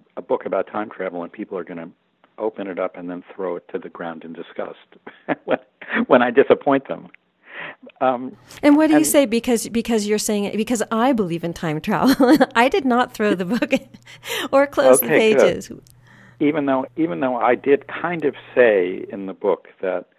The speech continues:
Speaker 1: time travel isn't possible. When I say kind of, I, what I mean is a literal time machine or a time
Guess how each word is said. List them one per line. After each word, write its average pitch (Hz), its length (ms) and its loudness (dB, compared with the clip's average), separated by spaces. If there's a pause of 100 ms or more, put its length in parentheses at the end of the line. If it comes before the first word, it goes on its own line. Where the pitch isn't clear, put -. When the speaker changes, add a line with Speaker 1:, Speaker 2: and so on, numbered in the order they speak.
(320)
Speaker 1:
time 110 180 -6
travel 92 400 -2
isn't 87 280 -12
possible. - 680 -6 (460)
When 175 120 -4
I 185 160 0
say 226 100 2
kind 165 380 -4
of, 92 180 2 (720)
I, 151 220 -8 (320)
what 170 440 -2
I 196 100 -2
mean 156 260 -6
is 110 200 -6 (880)
a 127 80 0
literal 139 500 4
time 120 340 -4
machine 123 640 -10 (260)
or 104 200 2
a 98 60 0
time 110 500 -8